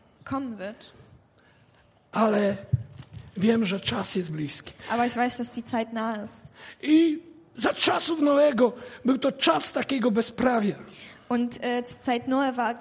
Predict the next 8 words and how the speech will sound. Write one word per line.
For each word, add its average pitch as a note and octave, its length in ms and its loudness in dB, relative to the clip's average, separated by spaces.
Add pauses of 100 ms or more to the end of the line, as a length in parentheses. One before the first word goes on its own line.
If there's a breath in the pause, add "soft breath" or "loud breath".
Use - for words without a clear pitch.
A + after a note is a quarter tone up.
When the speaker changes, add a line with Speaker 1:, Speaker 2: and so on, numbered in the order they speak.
Speaker 1:
äh, A3 180 -6
hat A#3 220 -6
Gesetzlosigkeit A#3 840 -2 (160)
geherrscht. G#3+ 640 -4 (140)
Speaker 2:
I C4 160 4
w G3 200 -6
wierszu C#4 760 4
trzecim C4+ 760 4